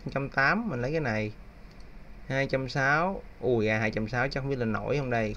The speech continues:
khó quá. Hết kim cương rồi anh em ơi. Hết kim cương mà vé cũng, cũng sạch rồi.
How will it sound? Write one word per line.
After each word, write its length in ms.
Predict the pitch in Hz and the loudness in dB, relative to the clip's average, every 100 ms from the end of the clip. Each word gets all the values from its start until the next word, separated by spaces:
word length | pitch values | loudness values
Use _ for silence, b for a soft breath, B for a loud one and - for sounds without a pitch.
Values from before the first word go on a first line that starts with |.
| - | -2
khó 100 | 120 | 2
quá. 420 | 135 135 156 - - - - - | 4 6 4 2 -6 -8 -8 -2
Hết 160 | 151 | -2
kim 140 | 165 120 | 0 6
cương 220 | 123 123 | 6 6
rồi 100 | 104 | 4
anh 100 | 113 | 2
em 160 | 120 | 2
ơi. 300 | 120 120 113 101 - - - B B B | 2 2 0 -2 -10 -12 -10 B B B
Hết 160 | - 143 - | -4 -4 -2
kim 140 | 131 | 0
cương 320 | 131 127 123 | 2 4 2
mà 80 | 110 | 0
vé 300 | 107 131 160 - | 4 4 4 -2
cũng, 180 | 131 131 | -8 -8
cũng 120 | 117 | -8
sạch 160 | - - - | -8 -8 -4
rồi. 240 | 107 101 | -2 -4